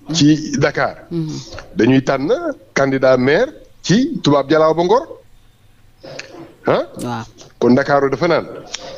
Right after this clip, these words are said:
Speaker 1: kii mooy suñu maire Dakar Plateau, kii mooy suñu maire Médina, ba dix-neuf communes département bi jeex.
Speaker 2: Mhm.
Speaker 1: Suñu jeexalee département bi, ñu dem yeneen communes yi nga xamante ne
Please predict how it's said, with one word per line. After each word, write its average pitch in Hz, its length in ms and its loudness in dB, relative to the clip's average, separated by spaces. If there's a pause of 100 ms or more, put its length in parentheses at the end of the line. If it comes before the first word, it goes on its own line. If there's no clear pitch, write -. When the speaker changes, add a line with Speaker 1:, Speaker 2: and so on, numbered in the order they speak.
(100)
Speaker 1:
kii 165 180 4
mooy 165 180 6
suñu 143 240 4
maire 139 480 4
Dakar 123 300 -2
Plateau, 185 440 2 (220)
kii 156 120 6
mooy 160 160 4
suñu 147 240 2
maire 131 240 4
Médina, 143 400 2
ba 135 140 0
dix-neuf 147 340 2
communes 147 220 4
département 156 440 2
bi 151 100 0
jeex. 180 200 2 (540)
Speaker 2:
Mhm. 185 360 -10 (180)
Speaker 1:
Suñu 156 240 2
jeexalee 160 360 0
département 147 500 2
bi, 120 80 -2
ñu 135 100 -2
dem 151 160 2
yeneen 175 300 4
communes 185 320 2
yi 165 60 4
nga 160 80 2
xamante 143 380 2
ne 226 80 0